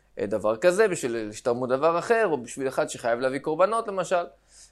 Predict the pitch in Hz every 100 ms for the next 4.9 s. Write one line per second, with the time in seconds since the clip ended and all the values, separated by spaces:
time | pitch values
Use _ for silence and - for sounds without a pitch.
0 | - 208 202 190 180 190 175 165 160 147
1 | - 127 139 196 196 185 180 175 160 170
2 | 208 - 147 156 170 165 147 - 160 151
3 | 135 127 156 147 127 123 156 143 - 127
4 | 120 147 127 104 98 104 98 95